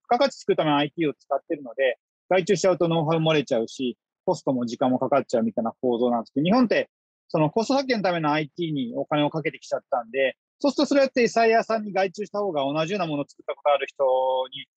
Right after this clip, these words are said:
頼んだ方が失敗のリスクも少ないしってことで、これはこれで合理的だっ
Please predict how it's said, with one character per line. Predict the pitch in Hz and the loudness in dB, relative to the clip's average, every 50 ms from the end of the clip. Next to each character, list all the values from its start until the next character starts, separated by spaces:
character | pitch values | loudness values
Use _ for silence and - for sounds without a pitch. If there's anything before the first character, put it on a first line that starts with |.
| _ _ - | _ _ 0
頼 | 160 156 156 | 2 4 4
ん | 143 | 4
だ | 135 | 4
方 | 123 | 2
が | 120 | 0
失 | - - - | -2 -4 -2
敗 | - 170 170 | 0 0 2
の | 170 | 2
リ | 170 185 | 2 0
ス | - - | 0 -2
ク | - 147 | -4 -4
も | 131 127 | -4 -4
少 | - - - 156 | -6 -6 -2 0
な | 147 147 | 0 0
い | 143 | 0
し | - - - | -2 -4 -6
っ | |
て | - 143 | -4 -4
こ | 135 | -2
と | - 123 | -2 -4
で、 | 131 | -2
こ | - 226 | 0 2
れ | 247 277 | 2 2
は | 277 | 4
こ | - 262 | 2 2
れ | 254 | 2
で | 220 240 233 - _ _ _ _ _ - | 2 0 -2 -4 _ _ _ _ _ -4
合 | 170 208 220 | -2 0 0
理 | 226 | 0
的 | 240 226 | 0 0
だ | 233 226 | 0 0
っ | 202 | 0